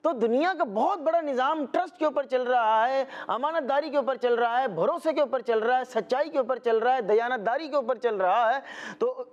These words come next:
یہ جو ہمیں بیان کیا جاتا ہے نا کہ وعدہ کرو تو پورا کرو، امانت داری کا خیال رکھو، صفائی ستھرائی کا خیال رکھو، تو دین اسلام کی ان پیاری پیاری تعلیمات سے ہماری سوسائٹی، ہمارے اس معاشرے کو بھی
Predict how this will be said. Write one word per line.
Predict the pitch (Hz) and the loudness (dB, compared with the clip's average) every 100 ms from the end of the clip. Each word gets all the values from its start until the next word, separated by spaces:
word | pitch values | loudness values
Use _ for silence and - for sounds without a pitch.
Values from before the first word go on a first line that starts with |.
| - - | -6 0
یہ | 254 180 294 | 0 2 0
جو | 320 339 285 - - 190 | 2 0 0 -6 -4 -2
ہمیں | 220 294 | -2 -2
بیان | 240 226 302 330 | 0 0 0 -2
کیا | 339 320 | -2 0
جاتا | 240 226 247 | -2 0 0
ہے | |
نا | 359 370 | 0 -2
کہ | 285 | -2
وعدہ | 202 226 262 247 | 0 -2 -2 -2
کرو | 233 247 247 | 0 0 0
تو | 226 | -2
پورا | 233 254 233 | 0 0 0
کرو، | 220 233 233 214 - - | 0 2 2 0 -6 -6
امانت | 185 247 269 226 | -4 -2 -2 -2
داری | 240 254 | -2 -2
کا | 240 | -4
خیال | 196 208 240 220 | 0 0 0 0
رکھو، | 226 233 233 214 | -4 -2 -2 -2
صفائی | 196 208 254 | -2 -4 -2
ستھرائی | 226 240 233 | -2 0 0
کا | |
خیال | 202 208 226 | 0 0 0
رکھو، | 208 185 240 | -2 -2 -2
تو | 262 | -2
دین | 190 247 330 | 0 2 2
اسلام | 254 220 254 320 330 | 2 0 -2 -2 -2
کی | 277 | -2
ان | 277 240 | 0 0
پیاری | 233 247 277 | 0 -2 -2
پیاری | 247 247 | -2 -2
تعلیمات | 226 196 185 196 226 | -2 -2 0 0 -2
سے | - 233 302 - - - - | 0 0 0 -6 -16 -10 -4
ہماری | 175 202 262 285 | -2 -2 -2 -4
سوسائٹی، | - 214 185 202 254 247 262 208 | -4 -6 -2 -2 -2 -2 -2 0
ہمارے | 185 190 254 233 | -2 0 0 0
اس | - | 0
معاشرے | 180 180 262 - 370 339 | 0 0 0 -2 0 0
کو | 285 | 0
بھی | 262 320 | 0 -4